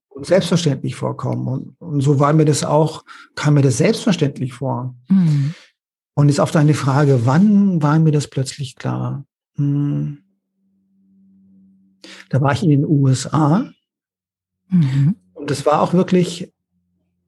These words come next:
Speaker 1: äh, in einem Seminar, wo ich mich gefragt habe, was ist eigentlich meine Mission?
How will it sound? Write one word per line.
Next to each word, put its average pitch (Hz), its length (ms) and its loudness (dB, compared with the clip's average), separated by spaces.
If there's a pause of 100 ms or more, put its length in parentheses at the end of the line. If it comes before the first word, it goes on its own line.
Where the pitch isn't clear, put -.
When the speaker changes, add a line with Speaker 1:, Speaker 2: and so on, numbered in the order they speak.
(540)
Speaker 1:
äh, 135 280 0
in 143 140 2
einem 131 200 2
Seminar, 131 580 4
wo 175 80 4
ich 175 140 0
mich 190 160 0
gefragt 165 500 -4
habe, 160 100 0
was 147 140 -6
ist 190 120 -8
eigentlich 175 160 -2
meine 170 200 2
Mission? 131 760 -2